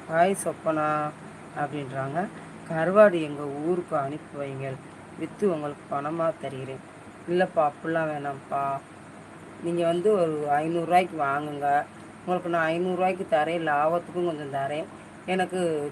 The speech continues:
ஜிபே பண்ணி விடுங்க, உங்களுக்கு கொரியர் அனுப்பிச்சி விட்றேன். சரிங்களா? நான் கொடுத்து திருப்பி வாங்கி, அதுக்கப்புறம் நீங்க வித்து, அதுக்கப்புறம் நான் வாங்கி கஷ்டம்ப்பா. ஆயா என்னோட பெயரை வச்சு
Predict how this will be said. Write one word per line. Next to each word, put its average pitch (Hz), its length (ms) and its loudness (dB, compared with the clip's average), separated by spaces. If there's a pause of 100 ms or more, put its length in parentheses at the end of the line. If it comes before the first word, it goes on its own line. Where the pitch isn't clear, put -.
ஜிபே 196 380 0
பண்ணி 147 260 0
விடுங்க, 160 260 -2
உங்களுக்கு 160 420 -4
கொரியர் 165 320 2
அனுப்பிச்சி 135 320 -6
விட்றேன். 127 420 -12 (1040)
சரிங்களா? 143 560 -4 (720)
நான் 160 160 -2 (100)
கொடுத்து 208 460 0
திருப்பி 180 300 0
வாங்கி, 165 500 4
அதுக்கப்புறம் 175 800 4
நீங்க 165 200 0
வித்து, 165 440 2
அதுக்கப்புறம் 165 640 4
நான் 160 160 2
வாங்கி 160 640 0 (400)
கஷ்டம்ப்பா. 156 800 0 (560)
ஆயா 180 240 8
என்னோட 160 380 2
பெயரை 170 340 2
வச்சு 160 320 -6